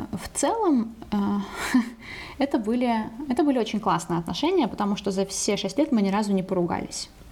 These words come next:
Но все, все мои психотерапевты говорят, что это странные отношения, если вы за все шесть лет ни разу не поругались. Что так как бы это не очень как-то, так не очень бывает в здоровых отношениях. Вот. Ну, тогда, конечно, мне так не казалось, потому что если вы не со-, совсем не ругаетесь, то это всё очень хорошо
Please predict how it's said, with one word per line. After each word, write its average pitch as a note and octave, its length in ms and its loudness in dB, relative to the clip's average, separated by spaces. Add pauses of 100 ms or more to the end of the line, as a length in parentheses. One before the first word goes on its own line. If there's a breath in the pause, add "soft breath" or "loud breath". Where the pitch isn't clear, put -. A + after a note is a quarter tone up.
(120)
Но A3+ 220 4
все, C#4+ 380 2
все - 160 0
мои C4+ 140 4
психотерапевты D4 600 0
говорят, A3 300 0
что - 120 -2
это E4 160 2
странные F3+ 480 2
отношения, G3+ 460 2
если F#3 240 0
вы F#3 80 0
за F3+ 120 0
все F#3+ 160 0
шесть F3+ 220 -4
лет D#4+ 160 2
ни G3 80 4
разу G3 220 2
не F#3 80 4
поругались. - 580 -4 (140)
Что - 140 -2
так - 180 -2
как A3 140 -2
бы G3+ 100 2
это G#3 180 0
не A3 120 4
очень A3+ 240 2
как-то, F#3 320 -4 (760)
так A3 160 -2
не A3+ 80 4
очень G#3 260 2
бывает G#3 560 0
в F#3+ 180 0
здоровых F#3+ 420 4
отношениях. - 600 -4 (160)
Вот. G3 380 2
Ну, D4 80 4
тогда, C#4 260 0
конечно, C4+ 340 2
мне G#3 100 2
так - 120 -4
не F#3+ 80 2
казалось, F#3+ 360 2
потому F#3+ 320 -2
что F#3+ 160 -2
если F#3+ 180 0
вы F#3 120 2
не F3+ 100 2
со-, F3+ 180 -6
совсем F3 360 2
не E3 60 4
ругаетесь, C4+ 460 0
то - 100 -2
это A3 160 -2
всё - 140 -4
очень G3 220 0
хорошо F3+ 460 -4